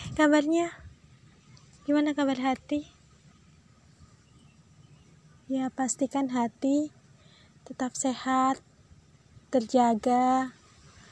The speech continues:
dan senantiasa baik-baik saja. Hari ini saya ingin membacakan sebuah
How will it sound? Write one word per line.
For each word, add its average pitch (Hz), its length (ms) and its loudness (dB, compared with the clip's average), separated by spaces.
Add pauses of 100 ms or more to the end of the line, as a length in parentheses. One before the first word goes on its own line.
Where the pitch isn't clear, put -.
(380)
dan 247 160 -2
senantiasa 240 720 2
baik-baik 226 480 0
saja. 220 640 -2 (2500)
Hari 262 400 4
ini 349 880 4 (160)
saya 302 320 6
ingin 294 240 6
membacakan 254 720 4 (840)
sebuah 254 640 6